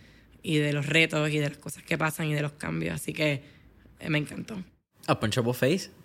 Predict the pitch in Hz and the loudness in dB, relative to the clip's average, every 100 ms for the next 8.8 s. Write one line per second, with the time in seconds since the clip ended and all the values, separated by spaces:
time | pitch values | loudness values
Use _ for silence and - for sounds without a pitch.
0 | - - 110 107 104 - - - - - | -6 4 6 6 4 2 -2 -8 -12 -16
1 | - - - - - - 175 160 156 - | -18 -18 -18 -16 -14 -12 -10 -8 -8 -8
2 | - - 202 - - - - 208 - 226 | -10 -12 -14 -16 -20 -8 4 4 4 -4
3 | 190 - - - - 143 151 113 107 123 | -4 -10 -20 -12 2 4 6 4 0 0
4 | 151 139 147 139 107 98 90 87 - - | 0 0 2 4 4 4 2 0 -4 2
5 | 220 208 214 214 240 - 147 - - 220 | 6 6 6 6 6 6 4 6 4 4
6 | 226 269 277 277 277 269 269 - 208 202 | 4 4 6 6 4 4 0 -2 -2 0
7 | 202 185 - 185 214 226 220 233 262 277 | 0 0 0 0 2 4 6 6 6 4
8 | 277 269 262 262 277 269 247 233 | 4 6 4 6 4 4 4 2